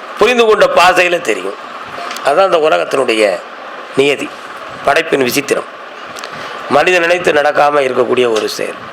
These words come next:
அப்ப குருமார்களை தேடும் பொழுது மனிதனுக்கு முதல்ல என்ன வேணும் அப்படின்னு சொன்னா, மனசுல சுத்தம் வேணும். மன சுத்தம்னா என்னது அப்படின்னு, "என்னய்யா என் மனசு சுத்தம், என் மனசு சுத்தம்னு சொல்றாங்க,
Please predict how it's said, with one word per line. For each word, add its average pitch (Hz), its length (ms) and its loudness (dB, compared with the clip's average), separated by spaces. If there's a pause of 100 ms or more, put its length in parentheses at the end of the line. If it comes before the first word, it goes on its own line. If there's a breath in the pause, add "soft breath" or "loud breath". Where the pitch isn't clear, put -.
(1800)
அப்ப - 160 4
குருமார்களை 269 640 6
தேடும் 233 300 4
பொழுது 233 240 6
மனிதனுக்கு 214 420 6
முதல்ல 190 280 6
என்ன 190 180 6
வேணும் 185 220 6
அப்படின்னு 151 200 0
சொன்னா, 160 200 6 (100)
மனசுல 151 360 4 (320)
சுத்தம் - 380 2
வேணும். 127 240 0 (1400)
மன 185 260 6
சுத்தம்னா 214 560 4
என்னது 190 520 4 (640)
அப்படின்னு, 165 720 2
"என்னய்யா 220 360 4
என் 175 220 4
மனசு 196 360 4
சுத்தம், 180 300 4
என் 90 200 2
மனசு 87 300 2
சுத்தம்னு 170 400 0
சொல்றாங்க, 160 560 2